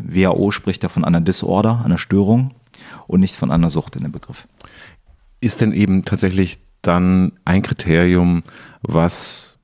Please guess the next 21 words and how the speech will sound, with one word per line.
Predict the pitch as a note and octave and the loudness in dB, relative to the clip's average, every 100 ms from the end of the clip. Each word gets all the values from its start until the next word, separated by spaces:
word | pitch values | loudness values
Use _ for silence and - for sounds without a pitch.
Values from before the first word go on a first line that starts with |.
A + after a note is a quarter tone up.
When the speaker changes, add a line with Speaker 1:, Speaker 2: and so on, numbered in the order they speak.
| _ | _
Speaker 2:
möglicherweise | F2 E2+ E2+ D#2+ E2+ | -4 0 0 2 2
in | E2 | 2
unserem | - E2 D2+ | 0 -2 0
Gehirn | D#2+ D2+ F#2 A2+ | -2 2 2 2
oder | - D#2+ | 2 0
überhaupt | D#2+ D#2 - _ _ _ - | 0 0 -4 _ _ _ -20
welche | D2+ F2+ E2+ - | -16 -2 0 0
Prozesse | - - - G2 - F2 - - | -4 -4 -2 -2 0 -2 -2 -6
ablaufen, | - D#2 D2 E2 - F#2 F#2+ - - - - | -2 0 2 0 0 -2 -2 -6 -20 -20 -6
wenn | F#2+ F2 | 0 0
man | |
etwas | - - E2+ - | 0 -2 -2 -2
tut? | - F#2 D2+ - - - - E3 | 0 0 0 -6 -16 -20 -20 -6
Ein | E2 - | -4 -2
Kriterium | - F#2+ F#2 F2+ | -2 0 2 2
dafür, | E2+ - F#2+ F2+ F2+ F2 | 0 -2 2 4 2 0
ob | - - - | -2 -2 -2
das | - | -2
eine | - E2 E2+ E2 E2 | -2 0 2 0 -2
Disorder | - F2 - - E2+ F2+ F#2 D2+ - - - - _ - _ | -4 -4 -4 0 2 2 2 0 -8 -20 -20 -20 _ -20 _
eben, | E2 D2 D#2+ | -4 -2 -2